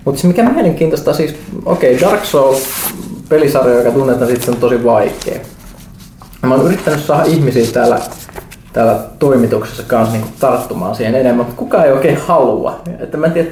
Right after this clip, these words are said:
pelottaako ihmisiä täällä. Mä, mä, ku-, aika moni käyttää tämmöstä, en haluaisi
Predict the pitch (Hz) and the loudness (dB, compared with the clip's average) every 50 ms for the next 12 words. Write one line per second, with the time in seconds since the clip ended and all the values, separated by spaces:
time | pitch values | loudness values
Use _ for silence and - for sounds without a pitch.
0 | - - - - 240 233 214 202 - - 156 147 147 147 147 139 143 139 143 143 | -8 -16 -4 0 2 2 2 0 0 0 0 0 0 0 -2 -2 0 0 0 0
1 | 139 139 139 139 147 - - 160 196 202 226 226 220 240 220 - - 196 214 214 | 2 2 2 2 4 4 4 2 4 4 2 2 2 0 0 0 0 0 2 2
2 | 220 220 220 196 - - 151 147 - - - - 147 147 147 - - 165 160 - | 2 4 4 2 2 2 0 0 2 0 0 0 0 -2 -4 -4 -6 -8 -8 -8
3 | - - - - - - 151 165 170 202 190 180 165 151 - | -12 -16 -18 -8 -4 -2 -2 0 2 2 2 4 2 2 0